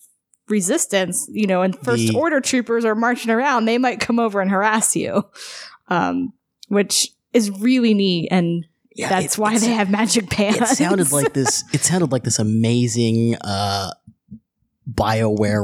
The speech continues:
Speaker 2: role-playing game style, um,
Speaker 1: But in real life.
Speaker 2: reputation system that follows you as you're there throughout the day. Uh, it's impacted by how you interact with the park, uh, how you, uh,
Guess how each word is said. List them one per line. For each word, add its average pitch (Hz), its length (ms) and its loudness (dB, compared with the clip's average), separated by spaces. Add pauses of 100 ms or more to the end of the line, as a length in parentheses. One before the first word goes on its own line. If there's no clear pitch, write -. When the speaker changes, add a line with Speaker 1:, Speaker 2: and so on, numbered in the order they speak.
Speaker 2:
role-playing 107 600 0
game 107 320 0
style, 104 840 0
um, - 760 -6
Speaker 1:
But - 240 -2
in 202 140 2
real 120 200 0
life. 95 120 -2
Speaker 2:
reputation 127 600 0
system 143 560 2 (360)
that 104 260 -2
follows 120 480 2
you 120 140 2
as 101 120 0
you're 104 120 0
there 107 260 2
throughout 117 420 0
the 117 80 0
day. 107 640 2
Uh, 90 380 -4 (380)
it's 110 200 0
impacted 123 720 2
by 101 120 2
how 113 240 0
you 110 180 2
interact 101 480 0
with - 80 -6
the - 80 0
park, 107 500 0
uh, 101 300 -2
how 113 240 0
you, 110 300 0
uh, 98 240 0